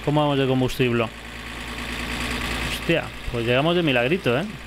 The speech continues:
Con el depósito que nos dejó el tío, locos, con el medio depósito, llegamos de milagrito. Y por aquí se va a las pistas de esquí abandonadas.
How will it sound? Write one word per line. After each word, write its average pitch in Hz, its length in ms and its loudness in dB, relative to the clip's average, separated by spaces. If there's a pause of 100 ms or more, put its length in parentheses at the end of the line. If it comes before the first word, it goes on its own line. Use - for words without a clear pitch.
(280)
Con 131 100 2
el 127 80 4
depósito 143 460 4
que 147 80 4
nos 143 100 2
dejó 127 760 2 (920)
el 123 220 2
tío, 175 280 4
locos, 175 680 2
con 135 140 2
el 127 60 2
medio 147 200 4
depósito, 160 640 2
llegamos 165 340 2
de 175 80 2
milagrito. 123 640 4 (600)
Y 165 80 2
por 165 160 4
aquí 170 120 2
se 160 140 2
va 156 80 6
a 160 40 4
las 151 160 2
pistas 151 340 2
de 143 60 4
esquí 156 360 0 (100)
abandonadas. 131 1160 2